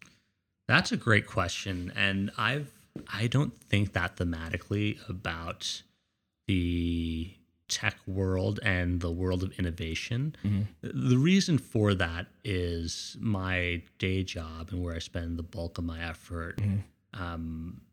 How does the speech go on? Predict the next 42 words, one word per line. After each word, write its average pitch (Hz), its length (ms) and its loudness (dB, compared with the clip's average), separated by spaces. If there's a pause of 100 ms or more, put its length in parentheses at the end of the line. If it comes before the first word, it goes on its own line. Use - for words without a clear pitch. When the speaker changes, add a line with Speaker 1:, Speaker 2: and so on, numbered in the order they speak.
(120)
Speaker 1:
doesn't 107 320 2
necessarily, 87 1160 -4 (160)
necessarily 85 680 -4
tilt - 340 -8
that 92 200 -6
direction. 107 460 -2
Speaker 2:
Mm-hmm. 143 80 6
Speaker 1:
Again, 98 540 6 (340)
um, 82 460 -4 (520)
I'm 110 180 2
hoping 147 300 2
to 92 60 2
hit 95 160 -2
more 92 180 -2
than 85 140 -4
singles, 90 500 -4
but 107 140 -4
I 101 100 0
don't 117 220 -2
Speaker 2:
Yeah. - 80 -2
Speaker 1:
necessarily 98 440 -2
need 85 200 -4
to - 40 -8
hit 90 200 -6
home 90 280 -4
runs 85 380 -6
in 87 80 -6
order 82 160 -4
Speaker 2:
Right. 76 120 -4
Speaker 1:
to - 100 -12
do 85 120 -6
my 78 120 -10
day 80 160 -8
job. - 340 -8 (140)
Speaker 2:
Yep. 117 160 0 (100)
Speaker 1:
Right. 85 240 -8
So, 82 440 -6 (160)
uh, 90 200 -4 (340)
you 98 120 -6
know, 87 140 -12 (280)
let's, 104 320 -4
let's, - 380 -6